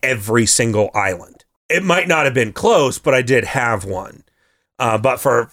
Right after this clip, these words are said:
Philippa's, it just happened to be right there. And so Geralt gets there, and I'm just sitting there wondering, like,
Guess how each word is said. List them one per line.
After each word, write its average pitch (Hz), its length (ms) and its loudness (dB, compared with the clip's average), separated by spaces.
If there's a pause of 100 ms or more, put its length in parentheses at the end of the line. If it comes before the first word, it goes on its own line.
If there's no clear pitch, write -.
Philippa's, 151 520 2
it 143 80 0
just 135 200 0
happened 147 280 -2
to 123 60 0
be 123 140 2
right 113 320 0
there. 117 440 0
And 135 80 2
so 143 120 -2
Geralt 175 380 2
gets 185 280 -2
there, 127 260 2
and 135 80 2
I'm 160 140 0
just 165 180 0
sitting 196 220 2
there 180 140 2
wondering, 170 380 2
like, 139 420 0